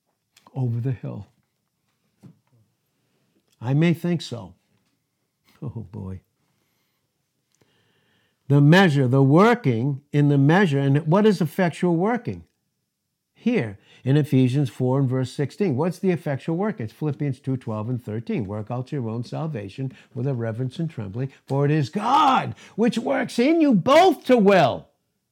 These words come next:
a submitted will, "and then to do his good pleasure." He works in us his good pleasure. Is that Christ? Is he the only one who ever pleased him? In John eight, verse twenty-nine, in Romans fifteen and verse three,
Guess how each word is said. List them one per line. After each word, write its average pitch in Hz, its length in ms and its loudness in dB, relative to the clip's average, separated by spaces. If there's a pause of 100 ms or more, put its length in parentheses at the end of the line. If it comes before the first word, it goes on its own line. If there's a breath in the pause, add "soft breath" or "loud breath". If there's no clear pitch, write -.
(1080)
a 151 120 -2
submitted 185 480 0
will, 120 320 -4 (580)
"and 165 200 2
then 311 260 6
to 214 160 4
do 156 340 6
his 123 260 0
good 120 280 -4
pleasure." 107 460 -10 (580 loud breath)
He 285 200 2
works 226 400 2
in 165 520 0
us 143 400 -2 (140 soft breath)
his 165 440 2 (160 soft breath)
good 147 220 0
pleasure. 139 400 -2 (140 soft breath)
Is 110 160 -6
that 113 180 -8
Christ? - 480 -12 (880)
Is - 160 -10
he 160 120 0
the 123 180 -6
only 127 180 -6
one 131 180 -4
who 117 160 -4
ever 117 160 -6
pleased 123 400 -10
him? 117 200 -8 (260 soft breath)
In 113 140 -8
John 113 240 -6
eight, 117 160 -8
verse 113 180 -10
twenty-nine, 110 680 -8 (180 soft breath)
in 110 140 -6
Romans 110 280 -6
fifteen 107 420 -10
and 107 140 -8
verse 107 240 -10
three, 104 280 -10